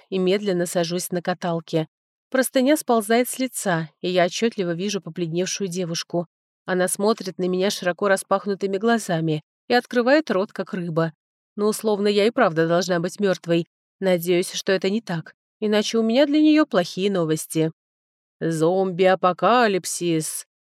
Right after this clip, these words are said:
говорю загробным голосом и качаюсь в ее сторону. Люба визжит, как резаная, подпрыгивает и пулей выбегает из морга.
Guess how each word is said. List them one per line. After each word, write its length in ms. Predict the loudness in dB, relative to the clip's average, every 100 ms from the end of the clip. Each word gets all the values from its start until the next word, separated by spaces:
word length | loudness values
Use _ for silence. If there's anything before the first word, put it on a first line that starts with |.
| _ _ _
говорю 320 | -6 -2 -2 0
загробным 560 | 0 0 -2 -2 -4
голосом 560 | -2 -2 -2 0 -2 -2 -6 -16
и 60 |
качаюсь 600 | -6 -6 -2 -2 0 -2
в 40 | -4
ее 220 | -4 -4
сторону. 600 | -4 -6 -4 -2 -2 -4 -10 _ _ _
Люба 320 | -2 0 0
визжит, 420 | 0 0 -2 -4
как 200 | -6 -6
резаная, 600 | -2 -2 0 0 2 0 -2 _ _ _
подпрыгивает 800 | -4 -2 0 0 2 2 2 0 -6
и 100 | -8
пулей 360 | -2 0 0
выбегает 520 | 0 -2 2 2 2
из 140 | 0 -2
морга. 440 | 0 0 2 2